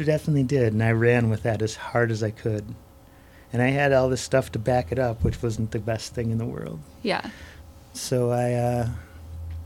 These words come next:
Speaker 1: yeah, I started playing music every week.
Speaker 2: It's so weird for me to hear you say you're, like, the nicest person I know.
Speaker 1: Oh, I was arrogant as
Speaker 2: And
Speaker 1: hell when I was
Speaker 2: what?
Speaker 1: younger. It was
Speaker 2: You were
Speaker 1: crazy.
Speaker 2: such a down-to-earth person.
Speaker 1: There's so many people I'm sure that still don't talk to me because of how I
Speaker 2: Yeah.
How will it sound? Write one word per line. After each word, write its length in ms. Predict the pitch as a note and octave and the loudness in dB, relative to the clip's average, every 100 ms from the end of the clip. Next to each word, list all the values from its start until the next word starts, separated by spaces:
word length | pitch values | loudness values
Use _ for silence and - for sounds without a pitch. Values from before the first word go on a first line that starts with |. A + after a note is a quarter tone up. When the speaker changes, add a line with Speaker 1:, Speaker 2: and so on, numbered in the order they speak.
| - - | -8 0
Speaker 1:
yeah, 200 | C3 A2 | 2 2
I 80 | |
started 360 | G2+ - G#2+ G#2 | 0 0 -2 0
playing 240 | A2+ A2 | 0 2
music 340 | G#2+ A#2 A#2+ A#2 | 4 2 2 2
every 260 | A#2+ A2+ | 2 2
week. 360 | A2+ A#2+ A#2+ A#2+ - - - - - - - - - - - - - - | 0 2 0 -2 -6 -20 -20 -20 -20 -20 -20 -20 -20 -20 -20 -20 -18 -6
Speaker 2:
It's 140 | A#3+ | 2
so 140 | - D4+ | 6 8
weird 240 | C#4 C4+ | 8 6
for 180 | A#3 B3 | 4 2
me 220 | A#3 A3+ | 4 4
to 140 | G#3+ A3 | 2 0
hear 200 | G#3 G#3+ | 0 0
you 180 | G#3+ G#3+ | 2 2
say 300 | - A3+ G#3 | 2 2 2
you're, 100 | G#3 | 2
like, 220 | G#3 G#3 | 2 0
the 80 | G#3 | 0
nicest 460 | G3+ G#3 G#3+ G#3 | 2 2 0 -2
person 280 | G#3+ G#3 G#3+ | -2 -4 -2
I 120 | G#3 | 0
know. 260 | G3+ G3 G3+ | 0 0 0
Speaker 1:
Oh, 200 | B2+ A#2 | 2 2
I 140 | G#2+ | 2
was 200 | G#2 G#2+ - | -2 -4 -4
arrogant 400 | G#2+ G#2+ G#2+ A2 | 0 0 0 0
as 180 | G#2 - | 2 0
Speaker 2:
And 100 | G#3 | -2
Speaker 1:
hell 420 | G3+ - G#2+ G#2+ | -4 -2 2 2
when 100 | G#2+ | 4
I 180 | A#3+ D4+ | 4 6
was 100 | - | 4
Speaker 2:
what? 60 | A#2+ | 4
Speaker 1:
younger. 460 | A2+ A2+ A#2 B2 | 4 2 2 2
It 60 | A#2+ | 4
was 120 | A#2+ | 4
Speaker 2:
You 60 | C#4 | 4
were 240 | E4 F4+ | 4 2
Speaker 1:
crazy. 720 | E4 A#2+ B2 A#2 A#2+ - - | 2 4 6 6 4 4 4
Speaker 2:
such 280 | - A#2 - | 4 4 4
a 80 | C#4+ | 2
down-to-earth 680 | A#3+ B3 B3 G#3+ A3 A#3+ - | 4 4 4 2 2 2 0
person. 300 | B3+ D4 C4 | 0 4 6
Speaker 1:
There's 260 | F#3+ E3+ | 6 6
so 120 | B2+ | 4
many 220 | A#2+ A#2 A#2 | 4 2 0
people 380 | - A#2+ A2+ A#2 | 0 -2 0 2
I'm 140 | A2 | 0
sure 260 | - - A2+ | -2 -2 0
that 100 | A2 | 0
still 260 | - A#2+ A2 | -2 0 2
don't 220 | A2 G#2+ | 2 0
talk 300 | A2 G#2+ A2 | -2 -4 -4
to 80 | A2 | -4
me 160 | A2 | -2
because 440 | G#2+ A2+ - A2+ A2 | 0 -2 -2 -2 -2
of 120 | A2+ | -2
how 160 | A2 | 0
I 140 | G#2+ | 2
Speaker 2:
Yeah. 100 | A2 | 4